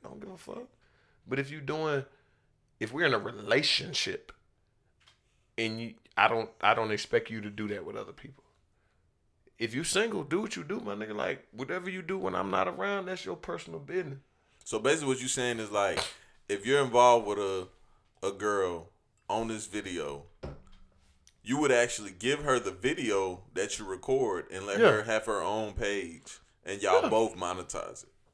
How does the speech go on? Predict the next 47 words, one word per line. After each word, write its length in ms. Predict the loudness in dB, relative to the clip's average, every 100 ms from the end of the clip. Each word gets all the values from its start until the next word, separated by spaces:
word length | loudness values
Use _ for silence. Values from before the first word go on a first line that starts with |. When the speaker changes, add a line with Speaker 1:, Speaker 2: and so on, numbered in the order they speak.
| _
Speaker 1:
If 80 | -4
she 140 | -2 -2
want. 180 | -2
Speaker 2:
No 120 | 0 0
problem. 360 | 0 -2 -4 0
Speaker 1:
Absolutely. 500 | 0 0 -8 -2 2
Like, 180 | 2 2
'cause, 120 | 2
like, 220 | 2 2
any 160 | 0 -2
Speaker 2:
Yeah. 60 | 0
Speaker 1:
content 360 | 0 0 -2
I 40 | -4
record, 440 | -6 -2 0 2
I'm 140 | 2 2
willing 260 | -2 -2
to 60 | -4
give 220 | -2 -2
it 80 | -2 -12 -4
to 120 | 0
the 80 | 0
person 320 | 0 -4 -2
I 40 | -6
recorded. 480 | -4 2 2 0 -12 _ -20 _ _
Speaker 2:
Mm-hmm. 220 | -20 -18 -18 -20 _ _ _
Speaker 1:
'Cause 200 | -2 0
it's 180 | 0 6
us, 320 | 8 8 4
nigga. 260 | -4 -4 2
Like, 360 | 2 2 -4 -12 -18 -20 _ _ _ _ _ _ -20 -12
<laughs> 480 | -10 -10 -14 -12 -2
what 180 | 0
I 80 | 2
got 160 | 0 0
a 40 |
problem 260 | 2 0 0
with 80 | -2
sending 220 | -8 -12
it 40 | -10
to 60 |
you 160 | -8 -8
for 220 | -2 0
if 120 | 2
it's 200 | 0 0
us 220 | 4 4 2
in 160 | -8
it? 100 | -12